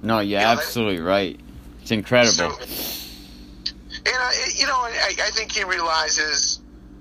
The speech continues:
Speaker 2: the opportunity. The Rams are a good team. Do they have the firepower to beat the Pats? Um, possibly, yeah. I mean, so it, it's gonna be a good game. You know, this, I do not think it's gonna be a blowout either way. If I was to look at these two teams, I think they're really smart coaches,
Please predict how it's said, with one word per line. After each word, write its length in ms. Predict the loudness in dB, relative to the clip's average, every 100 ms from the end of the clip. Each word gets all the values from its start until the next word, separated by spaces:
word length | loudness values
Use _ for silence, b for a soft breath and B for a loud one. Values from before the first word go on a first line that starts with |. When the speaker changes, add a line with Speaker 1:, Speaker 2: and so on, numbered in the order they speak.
| -4
Speaker 2:
the 140 | 0
opportunity. 880 | 0 -2 -2 0 0 0 -2 -4 -8 -12 -18 -8
The 80 | -4
Rams 320 | 0 0 0 -2
are 140 | -2
a 40 |
good 200 | -2 -2
team. 280 | 0 -2 -2 -6 -10 -18 -20 -16 -4
Do 100 | -2 0
they 60 | -2
have 140 | -2
the 80 | -2
firepower 540 | 0 0 0 0 0
to 40 | -2
beat 220 | -4 -4
the 80 | -4
Pats? 540 | -2 0 0 0 -2 -4 -16 -20 -20 -20 -18 -4 -2
Um, 560 | 0 0 0 -4 -8 -12 -2
possibly, 420 | 0 0 0 0
yeah. 240 | 0 0 -4 -4
I 60 | -2
mean, 240 | -2 -4 -8 -14 -20 -20 -20 -6
so 180 | -2 0
it, 80 | -2
it's 200 | -2 0
gonna 200 | 0 0
be 80 | 0
a 80 | -2
good 160 | -2 -2
game. 260 | -2 -2
You 380 | -2 -2 -2 0
know, 120 | 0 0
this, 240 | 0 2
I 120 | 0 0
do 120 | 0
not 240 | 0 2
think 160 | 0 0
it's 140 | -2
gonna 140 | -2 -2
be 40 |
a 40 |
blowout 360 | -2 0 0 0
either 160 | -2 -2
way. 360 | 0 -2 -4 -10 -18 -18 -18 -6
If 160 | -2 0
I 120 | -2
was 200 | -2 -2
to 60 | -2
look 180 | -4
at 80 | -2
these 120 | 0
two 140 | 0 2
teams, 300 | 0 0 0
I 40 |
think 140 | 0 0
they're 100 | -2
really 200 | 0 2
smart 280 | 2 0
coaches, 580 | -2 -2 -2 0 0 -2